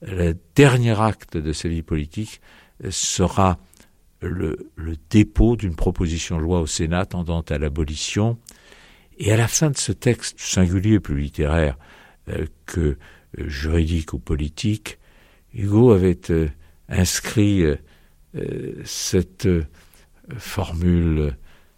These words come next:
saisissante, euh, « heureux, euh, si on peut dire un jour de lui, en s'en allant, il emporta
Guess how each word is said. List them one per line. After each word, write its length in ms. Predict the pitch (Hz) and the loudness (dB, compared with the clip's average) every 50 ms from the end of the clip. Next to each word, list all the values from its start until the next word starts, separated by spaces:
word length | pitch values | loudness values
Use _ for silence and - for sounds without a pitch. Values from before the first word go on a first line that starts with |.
| _ _ _ _ - | _ _ _ _ -16
saisissante, 1080 | - - - - 95 87 85 87 87 - - - 98 85 85 87 90 90 85 - - - | -12 -8 0 2 2 2 2 0 -2 -4 0 2 2 2 4 4 2 2 0 -2 -6 -6
euh, « 320 | 87 82 71 67 64 - - 90 - - - - | -4 -2 -2 -4 -4 -6 -8 -12 -14 -14 -8 0
heureux, 500 | 104 92 87 82 92 95 98 107 104 - - - - _ _ _ _ _ _ _ _ _ - - | 2 4 4 6 6 6 6 4 2 -2 -12 -20 -20 _ _ _ _ _ _ _ _ _ -8 -6
euh, 120 | - - | -6 -4
si 320 | - - - - - - | -4 -4 -4 -4 0 2
on 160 | 90 82 80 73 | 2 2 2 0
peut 200 | - - 78 73 | 0 -2 -2 -2
dire 340 | 73 82 85 82 85 80 | 0 0 2 4 4 4
un 120 | 76 73 71 | 4 2 0
jour 280 | 69 73 78 73 71 | 0 0 0 0 0
de 140 | 73 73 73 | -2 -2 -4
lui, 440 | 67 64 67 65 76 78 71 69 - _ _ _ _ _ _ _ _ _ _ _ _ _ _ _ - | -4 -2 -2 -2 -2 -2 -2 -4 -8 _ _ _ _ _ _ _ _ _ _ _ _ _ _ _ -4
en 100 | 92 85 | -2 -2
s'en 400 | - - 85 80 80 78 71 71 | 0 2 2 2 2 2 2 2
allant, 400 | 76 73 73 76 76 78 80 - _ _ _ _ _ _ _ _ _ - | 2 2 2 2 2 0 -2 -6 _ _ _ _ _ _ _ _ _ -6
il 140 | 104 80 | 0 2
emporta 760 | 82 80 76 - 78 73 - - - - 82 80 80 - - | 2 2 2 0 0 -2 -2 -4 0 2 4 4 4 2 -2